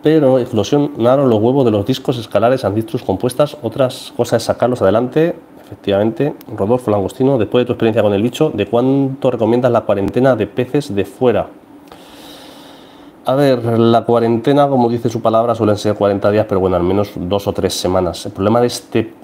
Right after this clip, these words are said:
parásito es que tú no lo ves, es que aunque lo tengas en cuarentena no lo ves, porque es una fase que sale muy pequeña, muy difícil detectarlo, y,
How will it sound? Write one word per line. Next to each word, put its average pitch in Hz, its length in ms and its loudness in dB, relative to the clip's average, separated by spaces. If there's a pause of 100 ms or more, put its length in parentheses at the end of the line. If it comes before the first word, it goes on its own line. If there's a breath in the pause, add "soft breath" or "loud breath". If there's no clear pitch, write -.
(140)
parásito 117 360 -2
es 113 120 -6
que 104 120 -2
tú 127 160 2
no 120 160 4
lo 98 120 2
ves, 110 300 -2
es - 140 -8
que - 60 -6
aunque 120 180 0
lo 101 80 0
tengas 120 180 0
en 131 60 -6
cuarentena 117 360 -2
no 113 160 2
lo 104 140 0
ves, 113 220 0
porque - 240 -6
es - 100 -10
una 113 160 2
fase 131 480 -4 (920)
que 92 120 -2
sale 127 420 0
muy 113 220 0
pequeña, 120 500 0
muy 104 540 4
difícil 117 400 2
detectarlo, 117 840 -2 (420 loud breath)
y, 127 220 2